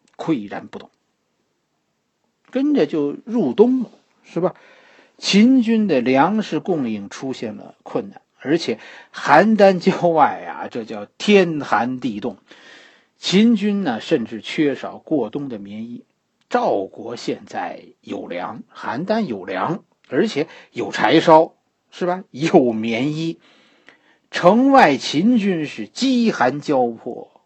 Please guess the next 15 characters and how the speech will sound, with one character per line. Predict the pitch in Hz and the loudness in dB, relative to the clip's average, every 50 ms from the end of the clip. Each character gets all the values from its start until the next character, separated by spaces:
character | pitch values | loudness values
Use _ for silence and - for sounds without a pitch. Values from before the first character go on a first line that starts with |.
| _ _ _ | _ _ _
苦 | - - - 147 139 127 120 110 107 104 101 | -14 -10 -8 -6 -4 -4 -4 -4 -6 -8 -8
不 | - 180 170 120 | -6 -6 -6 -6
堪 | - - - 107 101 | -6 -8 -12 -12 -12
言。 | 104 - - - _ _ _ _ _ _ _ _ _ _ _ _ _ _ _ _ _ _ _ _ | -14 -18 -20 -20 _ _ _ _ _ _ _ _ _ _ _ _ _ _ _ _ _ _ _ _
王 | - 139 151 165 196 226 240 233 202 | 2 4 6 6 6 4 2 2 0
陵 | 151 147 190 | 0 0 0
的 | 190 180 156 | 0 -2 -2
进 | - - 151 123 113 104 | -2 -2 -4 -4 -4 -6
攻 | 110 117 120 127 123 | -6 -8 -8 -8 -8
就 | - 117 107 101 | -10 -12 -12 -12
算 | - - 104 101 101 | -14 -14 -16 -16 -16
是 | - - 101 64 62 - _ _ _ _ _ _ _ _ _ | -18 -20 -20 -20 -20 -20 _ _ _ _ _ _ _ _ _
失 | - - - 120 120 | -20 -16 -14 -12 -10
败 | 113 131 120 107 - | -8 -8 -8 -10 -12
了， | - | -16